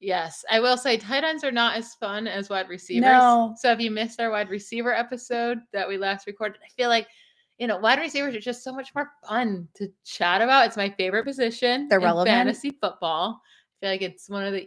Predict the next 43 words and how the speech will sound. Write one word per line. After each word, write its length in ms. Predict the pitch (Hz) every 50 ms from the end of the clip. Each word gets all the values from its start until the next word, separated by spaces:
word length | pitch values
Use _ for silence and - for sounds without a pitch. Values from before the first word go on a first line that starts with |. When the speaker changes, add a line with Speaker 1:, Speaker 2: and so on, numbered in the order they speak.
| - 202
Speaker 1:
easier 460 | 202 202 196 208 214 208 214 220 208
ones 560 | 202 196 202 214 233 247 233 - - - _ _
to 400 | - 214 202 196 196 196 190 190
predict. 640 | - - 202 - - 196 208 233 - - - - _ _ _ _ _ _ _ _ _ -
Tight 220 | 220 277 294 277
ends, 420 | 262 269 277 320 311 320 247 226 233
though, 340 | 247 226 226 220 208 202 208
oh 180 | - 240 254 262
my 340 | 247 240 208 196 180 170 170
goodness. 640 | 165 165 - - 220 226 226 226 202 208 196 -
Could 120 | - 247 226
it 80 | 226
be 120 | - 254 269
any 160 | 269 285 269
harder 520 | 220 202 214 220 226 254 269 277 277 247 -
besides 380 | 233 226 233 240 226 220 202
the 60 | 208 208
top 320 | - 202 208 208 208 -
guys? 340 | 233 247 240 240 240 233 -
And 120 | 214 196
then 160 | 214 220 220
it 120 | 214 220 -
becomes 320 | 214 196 - 202 190 185
like, 160 | 190 185 175 _ -
ugh. 280 | - 220 233 226 196 - - _ _ _ - _ _ _ _ _ _ _
Speaker 2:
When 200 | - 226 226 226
you 300 | 214 196 214 226 254 294
have 360 | 339 285 233 208 208 214 220 220 -
a, 320 | - 214 214 214 214 202 - _ _ _ _ _ _ _ -
a 140 | - 180
tight 280 | 175 - - 202 208 196
end 280 | 175 - - - 185 - -
on 200 | 185 180 196 214
your 140 | 202 196 190
dynasty 580 | 175 - 175 170 170 175 175 175 - 214 196
team 400 | 185 - - 180 175 165 170 170 - _ _ _ _ _ _
who 140 | 226 226
finishes 600 | 226 - 202 196 202 190 - - 196 185 180 180
as 260 | - - 180 170 170 170
a 80 | 170
top 260 | 170 - 185 - -
five 340 | - 185 185 185 180 180 _
producer, 520 | _ 202 185 170 160 - - 156 156 156